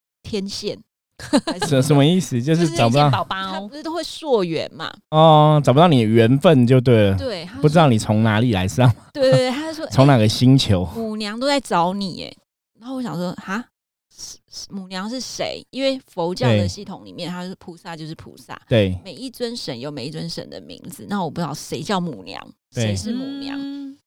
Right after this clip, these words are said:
Speaker 1: 然后我就开始产生了好奇，于是我有趁那一次的机会，我就请教师父说，“那个母娘是谁啊？
Speaker 2: 对。
Speaker 1: 她为什么这样说我啊？”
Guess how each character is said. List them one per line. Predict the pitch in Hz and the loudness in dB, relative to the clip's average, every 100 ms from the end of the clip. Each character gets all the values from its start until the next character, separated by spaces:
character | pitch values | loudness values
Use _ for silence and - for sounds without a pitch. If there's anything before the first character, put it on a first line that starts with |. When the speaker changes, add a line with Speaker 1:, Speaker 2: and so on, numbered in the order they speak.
| - | -16
Speaker 1:
然 | 170 | -10
后 | 214 | -8
我 | 156 | -6
就 | 180 | -8
开 | - 170 | -6 -8
始 | 175 | -8
产 | - 185 147 | -12 -14 -14
生 | - 175 | -10 -8
了 | 180 | -8
好 | 180 - 151 - | -10 -8 -8 -8
奇， | - - - - - - | -10 -12 -16 -20 -20 -18
于 | 185 | -12
是 | 190 247 | -8 -4
我 | 190 101 | -4 -6
有 | 78 73 | -10 -14
趁 | - - 208 196 | -14 -10 -8 -8
那 | 196 | -10
一 | 196 | -10
次 | - | -8
的 | 175 | -10
机 | 151 170 | -8 -12
会， | 165 156 | -10 -10
我 | 104 | -8
就 | 151 - | -10 -10
请 | - - 131 | -12 -12 -8
教 | 190 170 | -8 -6
师 | - 160 | -8 -10
父 | 151 156 | -12 -14
说 | - 160 _ _ _ _ 269 | -12 -14 _ _ _ _ -20
，“那 | 247 | -14
个 | 196 | -10
母 | 175 151 | -8 -10
娘 | 110 69 | -12 -16
是 | 165 175 | -14 -14
谁 | - 151 - | -12 -10 -8
啊？ | 135 - 175 | -10 -12 -8
Speaker 2:
对。 | 113 101 95 - | -4 -4 -6 -12
Speaker 1:
她 | 233 | -10
为 | 247 | -8
什 | 220 156 | -8 -14
么 | |
这 | - | -14
样 | 156 120 | -14 -14
说 | - 160 82 | -16 -14 -14
我 | 82 64 - | -14 -16 -16
啊？” | - | -20